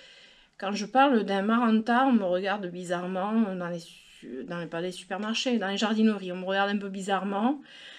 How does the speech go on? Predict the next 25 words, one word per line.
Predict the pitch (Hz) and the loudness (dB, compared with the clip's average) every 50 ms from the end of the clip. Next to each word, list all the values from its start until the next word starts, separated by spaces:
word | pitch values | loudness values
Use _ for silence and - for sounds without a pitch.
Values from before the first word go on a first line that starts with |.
| - - - _ _ | -20 -20 -20 _ _
Et | 214 240 240 254 254 247 - | 4 6 8 8 8 8 6
impossible | 285 277 269 247 240 - 277 240 | 6 6 6 4 2 2 2 4
d'avoir. | 233 220 190 185 170 156 147 156 - - - | 6 6 4 4 2 0 0 -2 -4 -10 -8
Et | 208 208 | -6 -2
là, | 214 220 226 240 269 285 302 320 311 | 0 2 4 4 6 4 4 2 0
ça, | 302 - - - - - 269 262 285 | -4 -8 -12 -14 -4 0 0 0 0
c'est | 277 - - 240 | 0 -4 -4 -2
la | 214 196 170 190 | 0 0 0 0
feuille | - - - - - - - 262 262 277 254 262 | -2 -4 -12 -18 -18 -4 2 2 4 4 2 -2
qui | - - 196 | -6 -6 -8
est | 214 | -6
sortie, | - - 208 196 - - - 233 226 240 247 254 247 240 | -6 -6 -6 -6 -8 -10 -6 -2 -2 0 0 0 0 2
euh, | 190 180 170 170 160 165 151 - - - 95 - | 2 2 2 2 0 0 -2 -4 -6 -8 -10 -10
une | 196 202 | -8 -10
fois | 180 - 220 185 | -6 -4 -4 -4
arrivée | 202 214 214 214 208 202 | -2 -4 -6 -6 -4 -4
à | 185 | -2
la | 185 180 185 | -2 -4 -6
maison. | 180 180 180 190 202 208 240 320 392 - _ _ _ _ _ _ _ _ _ _ _ - - | -6 -8 -10 -10 -6 -6 -4 -6 -6 -8 _ _ _ _ _ _ _ _ _ _ _ -20 -20
Voilà. | - - 156 175 196 247 302 - - _ _ _ _ - - - - - - - - _ _ _ _ | -20 -20 -16 -10 -8 -8 -8 -8 -12 _ _ _ _ -20 -20 -20 -20 -20 -20 -20 -20 _ _ _ _
Et | - - 233 240 226 | -4 -2 -2 -2 -2
derrière, | - 185 185 190 196 220 226 247 240 220 185 | -4 -8 -10 -8 -6 -4 -4 -4 -4 -6 -8
on | 214 | -10
peut | - 196 185 | -10 -12 -12
voir, | 196 208 208 220 226 262 285 | -12 -8 -4 -2 -2 -2 -2